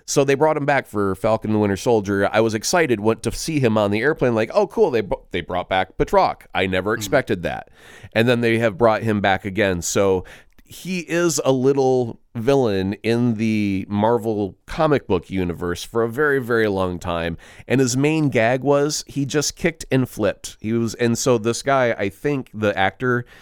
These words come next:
Speaker 1: is like some sort of M M A fighter kind of guy that does kicks and flips.
Speaker 2: Quick question, 'cause, again, you know, what's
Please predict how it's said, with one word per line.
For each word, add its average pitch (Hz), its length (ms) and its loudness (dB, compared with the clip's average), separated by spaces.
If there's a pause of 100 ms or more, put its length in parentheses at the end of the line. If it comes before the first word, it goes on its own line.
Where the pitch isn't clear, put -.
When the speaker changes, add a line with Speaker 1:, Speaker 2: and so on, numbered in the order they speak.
(200)
Speaker 1:
is 110 220 0
like 113 180 2
some 113 240 -2
sort 117 320 0
of 95 420 -2
M 110 140 0
M 110 160 0
A 110 220 0
fighter 101 420 -2
kind 120 260 0
of 127 140 -4
guy 120 300 0
that 101 360 -2
does 98 460 0
kicks - 320 -8
and 90 160 -6
flips. - 500 -8 (600)
Speaker 2:
Quick 415 380 -4
question, 117 680 -8
'cause, 147 200 -4
again, 160 680 -4
you 151 120 -8
know, 127 120 -6
what's 143 500 -8